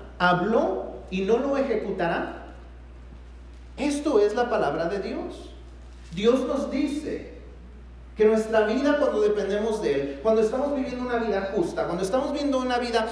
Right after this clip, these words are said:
buscando la justicia de Dios, cuando estamos viviendo una vida que es agradable a Él, va a ir en aumento.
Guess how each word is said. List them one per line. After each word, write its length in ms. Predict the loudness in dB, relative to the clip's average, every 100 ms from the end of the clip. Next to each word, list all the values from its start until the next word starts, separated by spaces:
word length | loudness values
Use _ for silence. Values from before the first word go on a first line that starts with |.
| -4
buscando 520 | -4 -2 0 0 2
la 140 | 2 2
justicia 520 | 0 -4 -4 0 2
de 120 | 2
Dios, 200 | 0 -2 -4 -2
cuando 220 | 2 2 2
estamos 360 | 0 0 -2
viviendo 320 | -4 -4 -4
una 180 | 0 0
vida 340 | 2 0 0 2
que 100 | 0
es 100 | 2
agradable 640 | 0 2 2 0 2 2
a 140 | 0
Él, 420 | 0 -2 -4 -6 -2
va 200 | 0 2
a 20 |
ir 340 | 0 0 -2 -2
en 200 | -2 0
aumento. 800 | 0 2 0 0 0 -2 -4